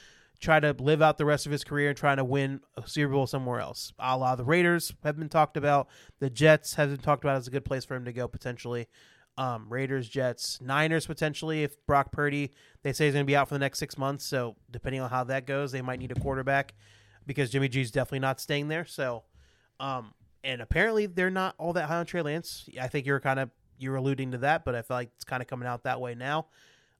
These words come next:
Um, all that being the case, I feel like there's gonna be a market for Aaron Rodgers to be, kinda be the, the big fish between him and Derek Carr. I feel like, and they said Derek Carr is, um, going to look at the Saints 'cause apparently they're looking to try to potentially trade for him.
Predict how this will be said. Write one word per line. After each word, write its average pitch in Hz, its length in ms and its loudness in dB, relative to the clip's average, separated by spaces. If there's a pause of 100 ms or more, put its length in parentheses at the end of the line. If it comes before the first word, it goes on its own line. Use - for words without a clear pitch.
Um, 139 380 -2
all 208 120 2
that 220 100 6
being 190 140 2
the 151 60 -2
case, 156 440 2
I 131 80 -4
feel 143 140 0
like 139 160 2
there's 139 220 0
gonna 143 100 0
be 135 100 0
a 131 60 0
market 139 300 0
for 135 280 0
Aaron 143 220 0
Rodgers 143 380 2
to 147 80 -4
be, 139 180 -4
kinda 139 220 -4
be 139 120 -6
the, 127 260 -4 (440)
the 139 100 -2
big 135 240 2
fish - 460 0 (180)
between 143 280 -2
him 165 60 0
and 156 100 -2
Derek 131 220 0
Carr. 131 400 -2
I 120 60 -12
feel 147 120 -2
like, 147 200 -4
and 131 180 -10
they 131 100 -8
said 127 240 -6
Derek 135 240 0
Carr 139 240 2
is, 127 260 -4 (600)
um, 131 460 0
going 143 260 2
to 131 60 -2
look 139 140 2
at 123 60 -8
the 113 80 -12
Saints - 640 -4 (240)
'cause 123 120 -10
apparently 139 400 0
they're 131 180 0
looking 135 240 -4
to 131 80 -4
try 135 200 0
to 135 60 -4
potentially - 460 -8
trade 139 240 -6
for 139 100 -10
him. 165 160 -6